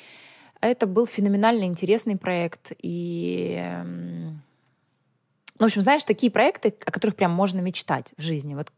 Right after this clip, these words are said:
без которых вот там твоя, не знаю, что ли, тво-, твоя история не, не полная.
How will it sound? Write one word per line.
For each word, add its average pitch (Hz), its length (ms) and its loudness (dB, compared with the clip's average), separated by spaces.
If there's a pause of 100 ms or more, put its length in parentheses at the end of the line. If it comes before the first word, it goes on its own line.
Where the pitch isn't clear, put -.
без 165 180 -4
которых 233 460 2
вот - 160 -16
там 156 180 0
твоя, 180 500 0 (280)
не 160 60 -4
знаю, 151 340 -6
что - 160 -12
ли, 151 120 -8
тво-, - 360 -14
твоя 180 260 2
история 220 400 2
не, 190 140 2 (280)
не 202 120 6
полная. 165 640 2